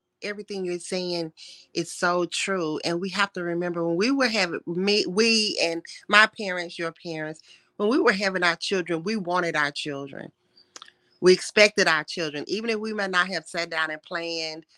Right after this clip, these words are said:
that a baby is gonna come, we are trying to have a baby. We at least wanted our children.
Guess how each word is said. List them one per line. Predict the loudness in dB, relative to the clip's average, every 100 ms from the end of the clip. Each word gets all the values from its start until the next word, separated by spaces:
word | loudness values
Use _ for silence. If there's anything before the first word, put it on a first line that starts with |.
| _ -20 -20 _ _ _ _ -14
that | -2 0
a | 2
baby | 4 4 4
is | -2
gonna | 0 0 -2
come, | -2 -2 0
we | 0
are | -2
trying | -2 0 0
to | -2
have | -4 -4
a | -4
baby. | -4 -4 -4 -6 -10 -18 -12 2
We | 8 8 8
at | 6
least | 6 2 0
wanted | 0 2 2 2
our | 0
children. | -2 -4 -2 -4 -6 -8